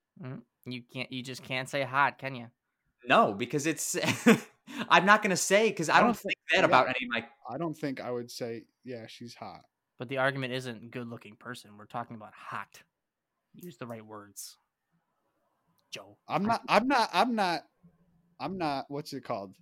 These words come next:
Speaker 3: Objectifying women. Is that the word?
Speaker 2: Oh, good job, Dave.
Speaker 3: I'm saying,
Speaker 2: Dave,
Speaker 3: I'm
Speaker 2: Dave for Women twenty twenty.
Speaker 1: Dave for
Speaker 3: I'm
Speaker 1: Women.
Speaker 3: saying, I'm saying, yeah, I'm very pretty. Oh, yeah, my cousin's very beautiful.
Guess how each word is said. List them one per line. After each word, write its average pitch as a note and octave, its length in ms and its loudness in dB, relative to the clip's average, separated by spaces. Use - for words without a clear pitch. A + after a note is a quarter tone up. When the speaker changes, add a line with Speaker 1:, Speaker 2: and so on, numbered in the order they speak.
Speaker 3:
Objectifying A#2+ 1120 -6
women. G#2+ 380 -10
Is B2 100 -14
that G#3 140 -12
the C#4+ 60 -6
word? E3 260 -6
Speaker 2:
Oh, F3 220 8
good G3+ 240 2
job, D#3+ 320 10
Dave. C#3 500 8
Speaker 3:
I'm D#3+ 160 0
saying, E3+ 320 2
Speaker 2:
Dave, D#3+ 140 6
Speaker 3:
I'm D3+ 160 -4
Speaker 2:
Dave G#3+ 200 10
for G#3+ 100 8
Women E3 340 8
twenty C#3+ 300 2
twenty. A2 340 -2
Speaker 1:
Dave E3 340 -2
for D#3 200 -4
Speaker 3:
I'm D#3+ 200 -2
Speaker 1:
Women. C#3 180 0
Speaker 3:
saying, C3+ 320 -4
I'm A2+ 100 -10
saying, B2 480 -2
yeah, C#3 160 -8
I'm A2 80 -12
very A#2 260 -8
pretty. A#2 460 -10
Oh, A2 40 -14
yeah, A2+ 280 -10
my G2+ 120 -18
cousin's A2+ 320 -16
very G#2 180 -16
beautiful. G2 420 -16